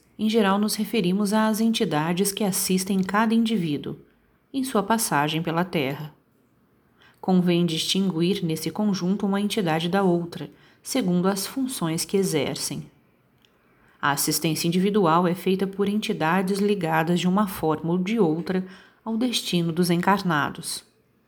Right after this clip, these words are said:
E o nome mais apropriado a lhes dar seria protetores, assistentes espirituais. Guias, na acepção conferida a essa palavra nos meios iniciáticos,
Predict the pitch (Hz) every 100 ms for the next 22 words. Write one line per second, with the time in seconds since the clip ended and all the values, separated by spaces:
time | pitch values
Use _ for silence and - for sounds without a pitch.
0 | _ _ _ _ - - 233 190 160 160
1 | 160 160 196 214 220 208 202 196 165 151
2 | 156 160 - 156 156 170 190 - 226 175
3 | - 147 - _ _ _ _ _ - 151
4 | 170 185 165 156 165 208 - - _ _
5 | _ _ - 247 285 262 175 165 175 170
6 | 175 - 185 185 185 156 131 151 - -
7 | _ _ _ _ _ _ _ _ _ _
8 | - 180 214 208 143 - - _ 180 165
9 | 180 - 180 - 160 170 175 180 185 165
10 | 170 165 156 160 160 160 185 165 160 170
11 | 160 160 156 156 151 139 151 151 170 -
12 | 226 156 165 - 190 185